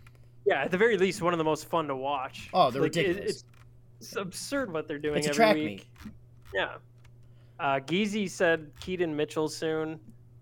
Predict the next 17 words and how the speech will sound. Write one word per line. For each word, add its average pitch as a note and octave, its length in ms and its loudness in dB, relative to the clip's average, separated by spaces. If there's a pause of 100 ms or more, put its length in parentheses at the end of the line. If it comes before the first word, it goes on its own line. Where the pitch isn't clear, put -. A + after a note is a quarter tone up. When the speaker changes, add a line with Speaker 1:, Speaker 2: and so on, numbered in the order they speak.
(420)
Speaker 1:
He, A3 440 -2
he G#3 240 0
was A#3+ 260 6
activated G#3 640 4
last F#3+ 340 4
week. F#3 440 0
He F#3 240 -10
wasn't F3+ 320 2
on F3 100 2
the E3+ 80 -4
field, E3+ 340 -2
like, D#3 280 0
at D3+ 220 -4
all. C#3 380 -4 (640)
Um, C#3+ 580 0 (360)
<laughs> - 40 -20 (180)
Speaker 2:
Hey, G3+ 640 4